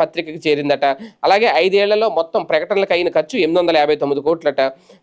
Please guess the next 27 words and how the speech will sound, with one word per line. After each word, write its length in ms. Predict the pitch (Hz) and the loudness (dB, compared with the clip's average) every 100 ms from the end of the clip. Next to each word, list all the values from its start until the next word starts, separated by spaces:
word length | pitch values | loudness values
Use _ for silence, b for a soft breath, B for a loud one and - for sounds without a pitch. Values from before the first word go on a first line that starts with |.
| - | -2
ఆ, 300 | 139 143 139 - | 2 2 0 -2
ఇది 300 | 196 214 - | -2 -4 -2
ప్రధానంగా 500 | 180 170 165 147 139 - | 0 2 2 2 0 -2
ఇందులో 480 | 190 226 208 170 - _ | -2 2 2 2 -2 _
అంటే 200 | 170 180 | -4 0
మొత్తం, 380 | 165 160 - 247 - - | 0 0 0 -2 -4 -2
ఆ, 200 | 170 165 | 0 0
ప్రకటనకు 460 | 160 180 180 170 | 0 -2 -2 -2
అయిన 120 | 147 135 | -2 0
ఖర్చు. 300 | 127 - - b b - | -4 -6 -20 b b -4
ఇందులో 500 | 190 240 240 165 143 | 0 2 2 0 -2
సాక్షి 380 | 190 196 208 208 | -2 -2 0 0
మీడియాకి 360 | 202 202 320 | 2 2 2
మూడు 240 | 262 185 202 | 2 2 2
వందల 200 | 196 185 | 2 0
డెబ్బై 320 | 165 160 165 | 2 2 0
ఒక్క 140 | 160 | -2
కోట్లట. 440 | - 185 180 147 139 139 b b - | -4 -2 0 0 0 -2 b b 0
అలాగే 280 | 185 202 185 | 2 2 0
ప్ర-, 220 | 175 170 - _ | 0 -4 -6 _
పత్రిక 260 | 165 185 208 | -2 -2 -2
కొనుగోలు 360 | 190 185 202 190 | 0 2 2 2
ద్వారా 320 | 180 180 240 | 2 2 2
రెండు 220 | 160 175 | 2 2
వందల 180 | 170 165 | 2 0
మూడు 220 | 151 156 | 0 0
కోట్లు. 480 | 147 147 147 139 | 0 -2 0 -2